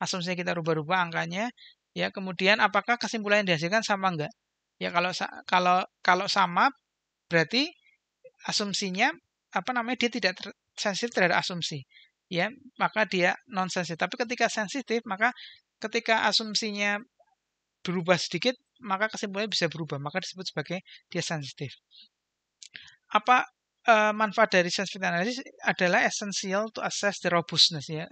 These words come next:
robustness, eh, of pharmacono-, economic evolution, jadi robustness ya.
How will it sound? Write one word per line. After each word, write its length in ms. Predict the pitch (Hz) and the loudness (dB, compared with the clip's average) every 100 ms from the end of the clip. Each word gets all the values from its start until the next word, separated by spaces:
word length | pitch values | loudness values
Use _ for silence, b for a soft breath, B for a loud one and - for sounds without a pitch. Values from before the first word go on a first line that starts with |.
| - | -2
robustness, 720 | 175 - 156 175 147 - - B B B _ - 294 | -2 2 2 2 -2 -6 -14 B B B _ -20 -6
eh, 360 | 208 170 165 - | 0 4 4 0
of 60 | |
pharmacono-, 600 | - 170 165 - 175 175 - | -2 -2 -2 -4 -6 -6 -10
economic 460 | - 175 170 165 180 | -6 -4 -4 -6 -10
evolution, 320 | - 165 147 151 | -10 -8 -8 -6
jadi 180 | 165 175 | -2 -2
robustness 560 | - 151 - 156 - | 0 0 0 0 -10
ya. 140 | 160 | -10